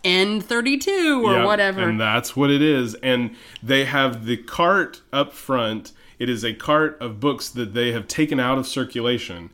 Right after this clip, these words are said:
Speaker 2: And if you get bingo, you get to go
Speaker 1: Yeah,
Speaker 2: up.
Speaker 1: if you win that time.
Speaker 2: If you win, you get to go up and grab a book that you get to keep.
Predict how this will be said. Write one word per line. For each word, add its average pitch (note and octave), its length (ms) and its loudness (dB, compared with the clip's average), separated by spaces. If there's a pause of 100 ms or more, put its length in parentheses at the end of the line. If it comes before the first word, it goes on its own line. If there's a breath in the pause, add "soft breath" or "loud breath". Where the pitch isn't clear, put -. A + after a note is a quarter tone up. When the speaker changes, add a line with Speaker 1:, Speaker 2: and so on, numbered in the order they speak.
(260 loud breath)
Speaker 2:
And A2 300 -2
if A#2+ 240 0
you B2+ 260 2
get A#2+ 460 -2
bingo, A2+ 680 -2 (220 soft breath)
you A#2 140 -2
get B2+ 180 -2
to A2 60 -10
go B2 260 0
Speaker 1:
Yeah, B2 60 2
Speaker 2:
up. C3+ 180 -2
Speaker 1:
if - 80 -12
you F#3 60 -2
win G3+ 140 2
that G#3 140 0
time. F#3 480 -2
Speaker 2:
If A#2 180 -6
you D3 140 2
win, D3+ 340 4
you C3 80 2
get C#3+ 140 0
to C3+ 60 -2
go B2 220 2
up D3+ 180 -2
and C3 200 -4
grab A2+ 360 -2
a C3+ 40 -2
book C3+ 340 0
that A#2 100 -4
you A2 120 -6
get C3 180 -4
to C3 60 -8
keep. - 520 -8